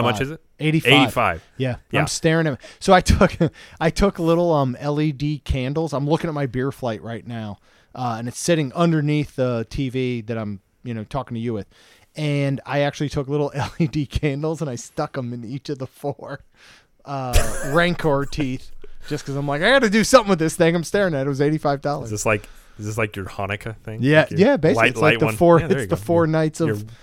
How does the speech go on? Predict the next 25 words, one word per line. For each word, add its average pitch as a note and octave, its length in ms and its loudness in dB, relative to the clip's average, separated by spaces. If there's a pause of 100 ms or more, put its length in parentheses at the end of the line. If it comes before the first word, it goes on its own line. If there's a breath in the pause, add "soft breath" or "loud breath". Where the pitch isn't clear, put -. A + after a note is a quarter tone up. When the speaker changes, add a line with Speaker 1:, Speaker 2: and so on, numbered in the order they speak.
(220 loud breath)
Speaker 2:
of, C3 340 -2
uh, B2 360 2
Speaker 1:
your, G#2+ 80 -6
Speaker 2:
Star G#3+ 280 -4
Speaker 1:
your G#2+ 100 4
Speaker 2:
Wars. G2+ 120 2
I A#2 60 6
don't A#2 120 4
Speaker 1:
Rancor B2 200 0
Speaker 2:
know. A2 40 2
Speaker 1:
holiday. B2 400 0 (600 loud breath)
Speaker 2:
Yeah. B2 60 2
Speaker 1:
Uh, A#2 480 6
yeah, D3+ 280 6 (360)
just G3+ 240 6
because E3 420 4
if D3 140 0
you D#3 120 0
want F3+ 260 0
alcohol, B2+ 720 2
like, C#3 180 -2
Oga's G#3+ 400 8
is, A2 240 -2
is G#2+ 220 -2 (120)
great. F#2+ 280 -2